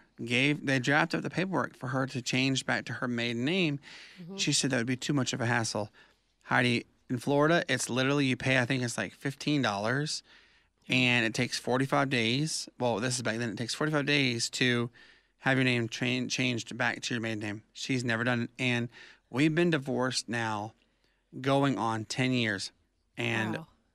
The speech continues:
Speaker 1: she has yet to change her name back.
Speaker 2: Well, enjoy your cats, lady.
Speaker 1: Mm-hmm. That's right.
Speaker 2: <laughs> Table for one.
Speaker 1: Yep.
Speaker 2: Hashtag table for one. Wha-, so she's never gotten remarried?
Speaker 1: Nope. She has no kids.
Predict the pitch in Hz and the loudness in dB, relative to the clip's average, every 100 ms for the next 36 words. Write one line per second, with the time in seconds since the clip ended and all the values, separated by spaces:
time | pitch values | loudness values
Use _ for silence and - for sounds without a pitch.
0 | _ _ _ - - 131 123 110 123 104 | _ _ _ -8 -4 -2 -2 -2 -2 -2
1 | 120 113 117 113 110 101 - _ _ _ | -4 -4 -4 -4 -6 -8 -10 _ _ _
2 | _ _ 226 220 214 208 233 262 - 233 | _ _ -10 -8 -4 -4 -2 -4 -2 -4
3 | 170 - 175 165 170 - - 120 117 143 | -4 -6 -10 -10 -10 -14 -10 -6 -4 -6
4 | - 113 - 139 - - - - - - | -4 -4 0 0 -2 -10 -20 -20 -20 -4
5 | 247 240 269 311 311 294 240 226 202 - | -2 -2 -2 -2 0 2 2 0 -2 -2
6 | - 214 208 196 196 208 226 214 165 170 | -2 -2 -4 -6 -8 -6 -4 -4 -4 -8
7 | - - - - - - _ - 208 - | -18 -20 -20 -20 -20 -20 _ -10 -8 -2
8 | 262 247 240 226 247 233 254 233 233 220 | 0 2 2 2 0 0 0 0 -4 -4
9 | 185 160 156 - 139 - _ _ _ - | -4 -6 -8 -6 -6 -6 _ _ _ -6
10 | 110 131 135 131 135 147 | -4 -2 -2 0 0 -2